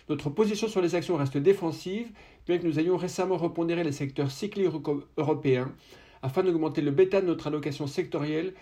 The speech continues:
sans augmenter l'exposition aux actions au global dans notre allocation d'actifs. Et en ce qui concerne les devises, la livre britannique a continué de rebondir par rapport au dollar américain et cela a soutenu notre vue à l'achat sur les gilts en étant exposé à la devise. Enfin,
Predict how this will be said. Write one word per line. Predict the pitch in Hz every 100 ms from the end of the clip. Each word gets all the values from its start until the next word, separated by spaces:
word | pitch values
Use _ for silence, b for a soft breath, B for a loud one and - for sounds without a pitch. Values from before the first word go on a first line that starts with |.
| B B -
sans | - 214
augmenter | 190 165 147 160
l'exposition | 160 135 147 139 151 151
aux | 139
actions | 135 - 160 160 -
au | 143
global | 139 131 143
dans | 139
notre | 127 127
allocation | 131 127 123 139
d'actifs. | 113 - - - - _ B B B B B -
Et |
en | 175
ce | -
qui | 208
concerne | 208 196
les | 196
devises, | 185 170 185 233 208 B B
la | 139
livre | 190 190
britannique | 190 190 180 185
a | 139
continué | 180 - 202
de | 170
rebondir | 170 170 170 160
par | - 139
rapport | 143 139
au |
dollar | 139 139 127
américain | 131 123 123 131 143 202 B B -
et |
cela | 135 190 185
a |
soutenu | 135 208 208
notre | 190 - 139
vue | 147
à | 202
l'achat | 165 139 185
sur | 147
les | 139 123
gilts | 190 202 - b b
en | 131
étant | 139 139 175
exposé | 165 131 - 147 160
à |
la | 131
devise. | 123 107 101 - - _ B B B B -
Enfin, | 185 190 220 254